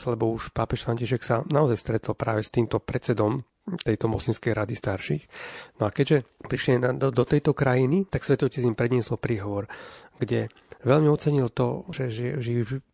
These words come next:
tých všetkých tých, ktorí tvoria túto moslimskú radu starších, ktorí chcú podporovať zmierenie, ktorí vnímajú extrémizmus ako nebezpečenstvo, a ktoré ničí každé práve náboženstvo.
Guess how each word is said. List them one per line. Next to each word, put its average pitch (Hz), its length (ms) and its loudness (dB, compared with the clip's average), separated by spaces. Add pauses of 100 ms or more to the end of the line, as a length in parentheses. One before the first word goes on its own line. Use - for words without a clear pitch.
tých 143 240 0
všetkých - 480 -2
tých, 147 160 -4
ktorí 135 160 2
tvoria 127 320 2
túto - 240 0
moslimskú 127 480 -2
radu 120 160 -2
starších, - 720 -8
ktorí 131 320 0
chcú 127 80 0
podporovať 131 480 0
zmierenie, 139 560 -2 (400)
ktorí 123 240 2
vnímajú 131 320 2
extrémizmus 123 480 0
ako 117 240 2
nebezpečenstvo, 120 840 -2 (800)
a - 80 -12
ktoré 117 320 -2
ničí 117 320 0
každé 120 320 0
práve 110 240 0
náboženstvo. 131 720 -2